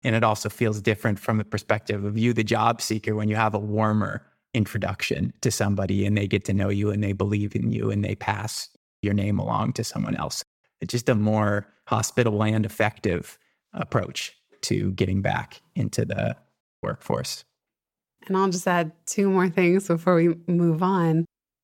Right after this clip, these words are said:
Speaker 2: The kind of wilder, bigger risk Hail Mary type move <laughs> that I've been known to do in the past, you don't have to do this. But at some point, if you're feeling brave, you might choose to write about this time of your life.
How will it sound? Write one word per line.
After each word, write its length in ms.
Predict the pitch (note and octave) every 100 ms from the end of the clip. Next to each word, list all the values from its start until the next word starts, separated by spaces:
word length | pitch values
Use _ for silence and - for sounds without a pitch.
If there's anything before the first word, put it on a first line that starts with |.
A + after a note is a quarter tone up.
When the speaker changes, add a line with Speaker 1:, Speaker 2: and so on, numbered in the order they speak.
| _ _
Speaker 2:
The 560 | F#3+ F3+ F#3+ F3+ F#3 F#3
kind 280 | F#3 D4 D4
of 400 | E4 D4+ B3 -
wilder, 1080 | E3 F#3+ F#3 E3 F3 F3 G3 F#3 G3 F#3+ F#3
bigger 360 | E3+ E3+ F3
risk 380 | E3 E3 E3 -
Hail 260 | - F3 D#3+
Mary 320 | D#3+ D#3 F3
type 300 | G#3+ A3+ G#3+
move 300 | A3 G#3+ A3+ C4 - - - -
<laughs> 40 |
that 160 | G3 F3
I've 240 | F3+ E3+
been 140 | F3+
known 220 | F3 F3 F3+
to 100 | E3
do 140 | E3
in 80 | D#3
the 80 | D#3
past, 440 | D#3+ E3+ G3+ - - _ _ _ _ _ _
you 180 | A#3 B3+
don't 160 | C4+
have 140 | B3+ A#3+
to 80 |
do 160 | F#3+ F3+
this. 340 | - - - - _
But 220 | E3+ G3+
at 120 | G#3+
some 360 | - - A#3 D4+
point, 340 | - A#3 E3+
if 160 | D#3+ D#3+
you're 80 | E3+
feeling 380 | - F#3 F#3 F3+
brave, 420 | F3+ E3+ D3+ -
you 260 | - E3+ G3
might 240 | G#3+ A3
choose 240 | - F#3+ F#3
to 80 | -
write 320 | D3 D#3+ F#3+
about 320 | F3+ D3 D3+ -
this 160 | D#3
time 220 | - D#3
of 100 | D3
your 120 | D3 D3
life. 360 | D3 D#3 -